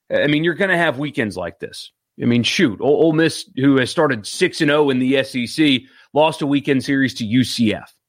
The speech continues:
You're, you're gonna lose weekends in baseball. You're gonna have bad days at the plate. You're gonna have a, a pitcher that you know is really good that just isn't sharp. Like I said, Lane, I mean, Sims walked runs in, and that may never happen again. Um,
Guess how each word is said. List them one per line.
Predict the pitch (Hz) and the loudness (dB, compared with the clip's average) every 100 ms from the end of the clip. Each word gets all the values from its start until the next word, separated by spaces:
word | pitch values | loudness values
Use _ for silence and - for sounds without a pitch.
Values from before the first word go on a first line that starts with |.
| _ _ _ _ _ _ _ _ _ | _ _ _ _ _ _ _ _ _
You're, | 127 147 | 0 2
you're | 151 139 | 2 0
gonna | 170 170 | 2 2
lose | 156 156 147 120 | 2 2 0 0
weekends | 135 131 120 107 | 0 0 -4 -2
in | 110 | -2
baseball. | 98 107 - 98 90 | -2 -2 -2 -2 0
You're | 110 | -2
gonna | 127 147 135 | 0 0 0
have | 135 123 104 | -2 -4 -2
bad | 117 110 | 0 0
days | 98 113 104 | 0 0 -2
at | 101 | -6
the | |
plate. | 90 151 165 165 | -6 -2 0 -2
You're | 139 | -2
gonna | 135 123 | -2 -2
have | 120 120 110 | -2 -2 -4
a, | 110 | -4
a | 113 | -6
pitcher | - 143 127 147 | -2 -4 -2 0
that | 123 110 - _ _ _ - - - _ - | 0 0 -4 _ _ _ -20 -18 -18 _ -2
you | 143 | 2
know | 127 135 147 | 4 4 4
is | 143 120 | 2 0
really | 143 139 | 0 0
good | 107 131 143 | 2 2 2
that | 127 | 0
just | 113 123 127 | -2 -4 -4
isn't | 131 143 | -2 -4
sharp. | - 147 87 - - | -2 -2 -2 -4 -4
Like | 175 170 | -2 -2
I | |
said, | - 120 98 | -2 -2 0
Lane, | 175 214 | 0 0
I | 147 | 0
mean, | 165 156 | -2 -2
Sims | 135 240 254 151 - | -4 0 2 2 -2
walked | 127 139 180 185 - | 0 2 2 0 -10
runs | 123 120 139 139 113 - | -10 -2 0 0 -2 -6
in, | 92 - - _ | -12 -12 -20 _
and | 180 | -2
that | 240 | 0
may | 208 170 | 0 0
never | 127 110 101 | 0 -2 -4
happen | 95 85 - | -8 -12 -18
again. | _ - - _ _ _ _ _ _ _ - | _ -20 -20 _ _ _ _ _ _ _ -4
Um, | 139 120 104 | 0 0 -2